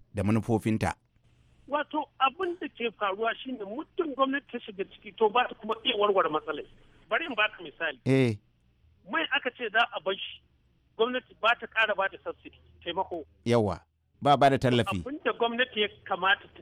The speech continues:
Speaker 2: cire hannunta ta sa ido kawai ta tabbatar da ba a kawo mana mai ba wanda yake na banza, amma mutane yadda suka zo sai da abinsu.
Speaker 1: Mm-hmm.
Speaker 2: Da ta zauna lafiya, da yanzu ba a ƙara wahalar mai ba.
Speaker 1: Hmm.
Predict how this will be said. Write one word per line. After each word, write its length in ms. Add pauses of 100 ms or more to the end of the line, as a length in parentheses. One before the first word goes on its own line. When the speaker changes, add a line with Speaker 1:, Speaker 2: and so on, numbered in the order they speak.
(120)
Speaker 2:
cire 240
hannunta 480
ta 120
sa 200
ido 320
kawai 320
ta 220
tabbatar 360
da 60
ba 200
a 40
kawo 240
mana 240
mai 240
ba 80
wanda 280
yake 200
na 80
banza, 400 (400)
amma 280
mutane 360
yadda 320
suka 180
zo 260
sai 120
da 80
abinsu. 320 (560)
Speaker 1:
Mm-hmm. 280 (680)
Speaker 2:
Da 160
ta 160
zauna 240
lafiya, 380
da 60 (120)
yanzu 160
ba 80
a 80
ƙara 240
wahalar 320
mai 100
ba. 140 (760)
Speaker 1:
Hmm. 160